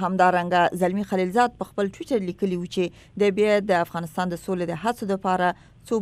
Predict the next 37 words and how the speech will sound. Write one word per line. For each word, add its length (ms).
ملکونو 360
ته 160
چې 120
هند 280
او 40
چین 240
هم 160
پکې 240
شامل 280
دي، 80
بیا 100
سفر 380
کوي. 140
له 200
بلې 220
خوا 140
طالبانو 580
نه 60
حاضرېدل 580
افغان 260
حکومت 360
سره 140
خبرو 440
ته 60
او 60
د 220
سعودي 300
عربستان 520
د 140
غونډې 380
ځنډېدل، 500
دغه 120
ټولو 140
ته 100
په 140
کتو 240
موجوده 420